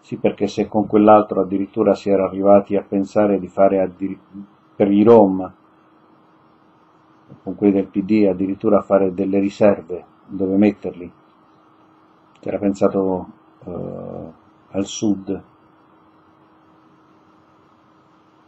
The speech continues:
Eh, questa è una cosa vecchia che mi è stata detta tempo fa,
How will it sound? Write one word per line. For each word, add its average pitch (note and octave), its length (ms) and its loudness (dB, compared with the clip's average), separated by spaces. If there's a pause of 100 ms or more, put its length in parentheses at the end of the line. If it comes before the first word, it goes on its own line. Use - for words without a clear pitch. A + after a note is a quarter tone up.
(120)
Eh, F2+ 240 -18 (1600)
questa G2+ 260 -6
è F#2 40 2
una F#2 120 -2
cosa G2 240 2
vecchia G2+ 360 4
che F2+ 180 -12 (380)
mi F#2+ 140 -6
è - 20 -6
stata G2 260 -2
detta F#2+ 300 -4
tempo F#2 580 -2
fa, G2+ 320 0